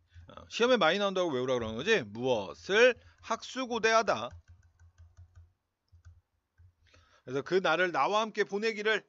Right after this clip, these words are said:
음, 아빠와 함께 있고 싶었나 봐, 아이가. 그지? 칠백구십사. Therefore,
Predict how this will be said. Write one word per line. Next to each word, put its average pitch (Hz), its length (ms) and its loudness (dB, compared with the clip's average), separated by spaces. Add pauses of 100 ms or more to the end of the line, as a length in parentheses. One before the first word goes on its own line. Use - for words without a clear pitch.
음, 143 460 -10
아빠와 170 400 -2
함께 175 220 -4
있고 156 280 -10
싶었나 170 380 -8
봐, 131 120 -6
아이가. 113 240 -10
그지? 117 460 -12 (460)
칠백구십사. 220 680 2
Therefore, 208 600 2